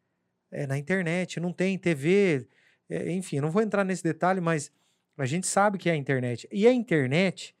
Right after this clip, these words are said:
ao mesmo tempo, ela foi, ela é muito boa, ela é bacana, ela abriu a, a porta, ela, ela, só que o que co-, o que acontece com a internet?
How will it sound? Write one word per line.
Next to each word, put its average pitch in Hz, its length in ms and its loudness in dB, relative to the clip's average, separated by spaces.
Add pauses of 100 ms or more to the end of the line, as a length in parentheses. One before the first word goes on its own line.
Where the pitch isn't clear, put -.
(340)
ao 139 120 -2
mesmo 165 260 0
tempo, 156 240 0
ela 147 180 2
foi, - 240 -8
ela 139 140 -2
é - 20 -4
muito 170 300 -2
boa, 143 240 2
ela 147 80 4
é - 20 -6
bacana, 160 460 -2
ela 143 140 0
abriu 147 360 0
a, 117 100 -2 (360)
a 139 100 -4
porta, 147 480 2
ela, 139 240 -2
ela, 135 600 -6 (300)
só - 280 2
que 202 100 0
o 196 40 -2
que 240 160 -6
co-, 185 300 -4
o 165 120 -4
que - 180 -4
acontece 165 640 -2
com - 80 -4
a - 20 -2
internet? 131 560 -4